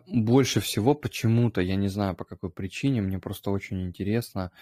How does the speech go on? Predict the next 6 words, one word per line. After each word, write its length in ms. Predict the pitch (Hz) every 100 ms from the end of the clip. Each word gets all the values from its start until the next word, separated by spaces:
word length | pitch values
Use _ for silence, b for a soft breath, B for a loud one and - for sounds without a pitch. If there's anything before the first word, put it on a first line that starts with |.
| B B B B B -
а, 460 | 95 95 92 90 85
отслеживаю 920 | - 101 - 104 117 107 107 98 98 90
прогресс, 840 | 98 92 87 101 104 - - - 98
а, 480 | 90 92 92 90 90
Juno 380 | 90 107 101
Network. 460 | 98 117 - 98